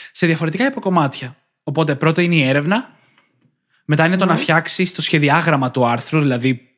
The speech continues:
Speaker 1: πώς περίπου θα μοιάζει η λ-, η λογική του σειρά. Μετά είναι να γράψεις ένα πρώτο draft, μετά είναι να το κάνεις edit και μετά είναι να το τελειοποιήσεις για να το κυκλοφορήσεις, ας πούμε. Και αυτό που έκανε να πάρω τέσσερα άρθρα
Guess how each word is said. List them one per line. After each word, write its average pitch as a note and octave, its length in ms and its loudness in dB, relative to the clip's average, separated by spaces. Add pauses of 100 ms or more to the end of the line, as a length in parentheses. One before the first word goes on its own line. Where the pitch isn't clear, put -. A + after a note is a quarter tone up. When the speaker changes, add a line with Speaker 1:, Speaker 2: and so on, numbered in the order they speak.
(140)
Speaker 1:
πώς C3 240 0
περίπου C3 260 0
θα C3+ 120 -4
μοιάζει B2+ 460 0
η B2 80 0
λ-, B2+ 220 2
η C#3+ 100 -2
λογική C#3+ 340 0
του C3+ 100 -2
σειρά. A#2+ 400 -2 (500)
Μετά E3+ 220 2
είναι C4+ 140 2
να A#3+ 100 2
γράψεις E3 840 -2
ένα D3 200 0
πρώτο C3 540 -2
draft, B2+ 300 2 (100)
μετά E3 220 2
είναι C#4+ 80 -2
να D4 80 2
το G3+ 100 -2
κάνεις F#3 760 -2
edit D3 360 0 (120)
και C4+ 120 2
μετά B3+ 240 0
είναι D#4+ 100 2
να D#4 100 2
το B3 100 -2
τελειοποιήσεις G3 720 2
για G3+ 120 4
να F#3+ 380 2 (440)
το E3+ 100 0
κυκλοφορήσεις, D#3 720 0
ας A#2+ 140 -6
πούμε. C3 200 -8 (360)
Και F3 320 2 (140)
αυτό - 240 -4
που D#4 60 -2
έκανε D4 160 2
να B3+ 60 4
πάρω A3 180 0
τέσσερα A3 440 2
άρθρα D#3+ 360 -2